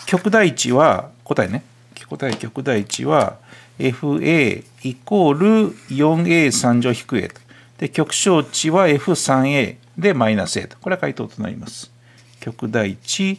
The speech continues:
極小値ね。あの、Aが正の時ね。で、今度、Aが負の時。Aが負の時は、じゃあ、Aと三エー逆なっちゃうので、三エーがちっちゃくて、Aが、えーと、大きいと。じゃあ、こんな感じですね。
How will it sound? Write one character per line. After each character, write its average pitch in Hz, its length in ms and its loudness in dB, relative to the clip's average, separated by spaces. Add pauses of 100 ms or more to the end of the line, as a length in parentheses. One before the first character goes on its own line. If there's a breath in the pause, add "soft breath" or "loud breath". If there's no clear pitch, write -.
極 - 200 -10
小 - 160 -4
値 - 160 -14
ね。 160 100 -10 (300)
あ - 80 -10
の、 104 120 -8
A 147 160 2
が - 180 -6
正 165 200 2
の 90 100 -4
時 95 180 -14
ね。 147 140 -10 (840 loud breath)
で、 196 100 -2
今 196 220 2
度、 117 240 2
A 285 160 4
が 254 120 4
負 - 160 -4
の 339 140 4
時。 - 320 -6 (880 loud breath)
A 277 200 0
が 226 120 2
負 - 140 -2
の 233 120 6
時 110 300 -4
は、 135 160 4
じ 135 120 2
ゃ 135 120 4
あ、 135 60 -10 (280)
A 262 140 2
と - 100 -2
三 165 280 2
エ - 20 2
ー 101 40 -2
逆 120 220 0
な 180 100 4
っ 175 80 -2
ち 214 100 0
ゃ 165 40 0
う - 40 -6
の 95 100 -8
で、 98 140 -6
三 202 320 2
エ 202 60 4
ー 151 40 2
が 104 140 2
ち - 160 -12
っ - 40 -20
ち - 80 -2
ゃ 120 80 0
く - 100 -20
て、 175 220 -2 (160)
A 127 60 2
が、 98 180 -2 (540 loud breath)
え 107 80 -2
ー 87 80 -6
と、 90 140 -12
大 95 160 -6 (100)
き 104 120 -10
い - 20 -18
と。 - 120 -20 (800 soft breath)
じ - 60 -2
ゃ - 40 -2
あ、 - 20 -4
こ 135 100 -2
ん - 20 0
な 127 60 0
感 127 140 -2
じ - 60 -12
で - 60 -18
す - 40 -18
ね。 139 140 -14